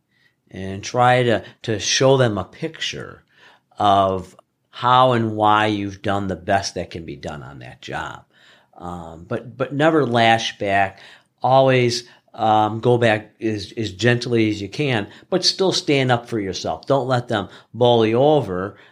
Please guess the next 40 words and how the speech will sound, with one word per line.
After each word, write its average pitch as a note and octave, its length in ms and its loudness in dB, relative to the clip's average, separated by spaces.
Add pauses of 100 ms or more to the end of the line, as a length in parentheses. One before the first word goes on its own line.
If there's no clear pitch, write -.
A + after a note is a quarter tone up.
(160)
But E3 260 2
then C#3+ 160 -2
again, C3+ 420 0 (280)
but C3+ 120 -4
you B2+ 120 -4
need C3+ 220 0
to C3 60 -4
be B2 140 -2
convincing B2 640 -2
and G#2+ 100 -2
you G#2+ 80 0
need A#2+ 200 2
to, A2+ 120 0
and G#2+ 160 -6
I B2 140 -2
try A#2+ 300 2
to, G#2 180 -2 (220)
to A#2+ 80 -2
verbally B2 420 4
draw A2+ 520 4
them G#2+ 180 -2
a F#2+ 40 -6
picture F2+ 520 -12
so - 160 -8
that G2 100 -12
they A2 160 -2
understand, G#2 640 -4 (320)
"Well, A#2+ 240 4
ma'am, F2+ 420 -4 (320)
uh, F#2 240 -2
the G2+ 120 -8
reason B2 480 2
why A2 180 0
those G2+ 160 -4
staples A2+ 460 0
are F#2+ 80 -2
still A2+ 280 -2
on A2+ 140 2
the G2+ 80 -6
floor A2 600 0